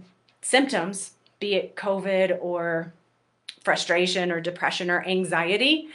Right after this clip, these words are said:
then we know that somewhere in the field, the blueprint is, is, has that as an impression that is becoming physical. And so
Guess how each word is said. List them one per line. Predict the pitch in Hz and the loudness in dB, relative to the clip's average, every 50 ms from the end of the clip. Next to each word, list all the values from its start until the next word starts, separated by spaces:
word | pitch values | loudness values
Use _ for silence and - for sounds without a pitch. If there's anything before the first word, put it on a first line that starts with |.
| - - - - - - - - | -18 -18 -16 -16 -18 -18 -16 -6
then | - 202 208 196 202 202 196 202 - - | 0 2 2 4 4 2 0 -2 -6 -4
we | 202 226 247 233 220 | -2 0 0 0 2
know | 190 190 220 311 330 196 175 - - - - _ _ - | 4 6 8 10 10 8 6 4 0 -8 -18 _ _ 0
that | - 233 262 247 254 | 4 4 4 4 6
somewhere | - 285 285 302 311 277 247 233 | 6 6 8 8 8 6 6 6
in | 214 208 | 6 4
the | 208 190 | 2 0
field, | - - 339 349 262 185 170 - - - - _ _ _ _ _ _ _ _ _ _ _ _ _ _ _ _ - | 0 2 6 8 8 8 6 4 -2 -10 -18 _ _ _ _ _ _ _ _ _ _ _ _ _ _ _ _ -2
the | 220 214 | -2 0
blueprint | - 240 262 320 330 330 - 247 214 202 196 - | 0 2 2 2 2 2 2 2 2 0 0 -2
is, | 208 220 190 214 | -6 -4 -2 -2
is, | 214 - - 220 233 226 - | -2 -2 -2 -2 -4 -4 -4
has | - - - 254 247 254 247 220 208 | -6 -2 4 6 8 8 8 8 8
that | 214 208 202 196 180 - - - - _ _ _ _ _ _ _ - | 8 8 8 8 6 4 0 -12 -20 _ _ _ _ _ _ _ 6
as | 220 233 233 226 | 6 6 6 6
an | 226 214 | 2 0
impression | 202 202 196 - - 302 302 - 220 196 196 214 196 196 - _ _ _ _ _ _ _ _ _ _ _ _ _ - | 0 0 -2 -2 -2 0 2 2 2 2 0 -2 -4 -8 -14 _ _ _ _ _ _ _ _ _ _ _ _ _ -6
that | - 208 240 240 | -2 0 2 4
is | 233 226 208 | 2 2 0
becoming | 185 226 226 - - - 294 320 262 214 202 202 190 190 - _ _ _ _ | -2 -6 -8 -6 -2 2 4 4 4 4 2 0 -4 -8 -12 _ _ _ _
physical. | _ - 247 240 196 185 180 185 - - - _ _ _ _ _ _ _ _ _ _ _ _ _ _ _ _ - - - - - - - | _ 4 4 4 4 0 -4 -6 -12 -14 -18 _ _ _ _ _ _ _ _ _ _ _ _ _ _ _ _ -20 -20 -20 -20 -20 -12 -6
And | - 220 220 | -4 -4 -2
so | - - 247 233 226 220 220 220 - | 2 4 6 6 8 8 8 6 4